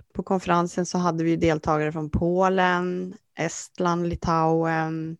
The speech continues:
Sverige, Norge, England. Och det var sjuttio deltagare, så att det var ganska många.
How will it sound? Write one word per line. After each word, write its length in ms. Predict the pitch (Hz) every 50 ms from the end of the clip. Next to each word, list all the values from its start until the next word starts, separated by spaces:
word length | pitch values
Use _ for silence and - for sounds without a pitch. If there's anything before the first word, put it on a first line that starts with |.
| _ _ _ _ _ _ _ _
Sverige, 640 | - - - - 165 160 165 160 160 160 165 165 160
Norge, 680 | 165 160 156 160 160 - 165 165 165 165 160 160 185 185 - _ _ _ _ _ _
England. 760 | 170 165 160 160 160 165 160 160 160 160 156 156 165 170 - - _ _ _ _ _ _ _ _ _
Och 80 | - 180
det 100 | 185 196
var 100 | 214 240
sjuttio 500 | - - - 269 - - _ - 202 208
deltagare, 760 | 185 196 180 165 165 - 247 285 311 285 262 220 - - -
så 120 | - -
att 120 | 175 - _
det 80 | - 185
var 100 | 185 196
ganska 360 | 202 220 214 185 - - 185
många. 580 | 190 196 190 180 185 196 208 190 170 165 170